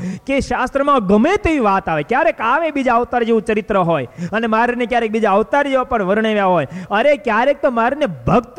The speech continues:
જેવા પણ વર્ણવ્યા હોય, પરંતુ એવો દઢાવ થવો જોઈએ કે ગમે તેવા શબ્દો પડે પણ મારા, મારા તો સર્વોપરી ભગવાન જ છે, એમાં કદી પણ ફેરફાર ન થાય, મીન મેક ફેર ન પડે,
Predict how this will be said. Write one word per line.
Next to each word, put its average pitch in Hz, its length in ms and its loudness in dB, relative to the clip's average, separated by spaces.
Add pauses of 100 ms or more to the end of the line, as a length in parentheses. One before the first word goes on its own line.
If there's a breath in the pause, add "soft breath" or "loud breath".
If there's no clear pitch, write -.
જેવા 320 220 0
પણ 269 220 0
વર્ણવ્યા 233 400 0
હોય, 120 220 -16 (1900)
પરંતુ 240 440 0 (260 loud breath)
એવો 185 240 0
દઢાવ 185 580 2
થવો 233 300 0
જોઈએ 180 520 -2
કે 214 120 -4 (100)
ગમે 208 360 2 (120)
તેવા 285 260 0
શબ્દો 226 420 -2
પડે 196 220 0 (200 loud breath)
પણ 143 200 -4
મારા, 175 360 0
મારા 160 280 -2 (100)
તો 147 180 -4
સર્વોપરી 185 580 0
ભગવાન 165 540 0 (180)
જ 285 140 -2
છે, 202 200 -2 (300 loud breath)
એમાં 240 380 0
કદી 233 440 2
પણ 311 240 0
ફેરફાર 269 420 0
ન 240 160 -8
થાય, 208 200 -4
મીન 196 200 -4 (120)
મેક 339 400 2
ફેર 233 220 0
ન 202 200 -2
પડે, 131 260 -6